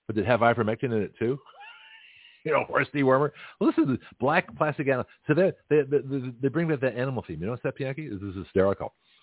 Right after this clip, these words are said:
They were gonna be baptized in a black plastic animal trough, you know, and leaving the water soaked,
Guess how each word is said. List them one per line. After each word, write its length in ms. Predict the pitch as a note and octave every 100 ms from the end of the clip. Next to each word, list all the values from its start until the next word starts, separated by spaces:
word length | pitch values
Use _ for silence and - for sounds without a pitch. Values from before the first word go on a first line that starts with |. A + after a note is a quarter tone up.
| _ _ -
They 80 | F#2+
were 60 |
gonna 100 | F#2
be 80 | E2+
baptized 540 | C#2+ G#2+ - F#2+ F2+ F2
in 80 |
a 20 | D2+
black 260 | F#2 A2+
plastic 320 | - G2+ F2
animal 280 | F2 A#2+ E2+
trough, 240 | - D2 - - _ _ _ _ _ _ -
you 100 | F2
know, 300 | D2+ D#2+ - -
and 160 | F#2+
leaving 260 | A#2+ C3 A#2
the 80 | G2
water 300 | A#2 A2+ E2+ -
soaked, 280 | D#3+ -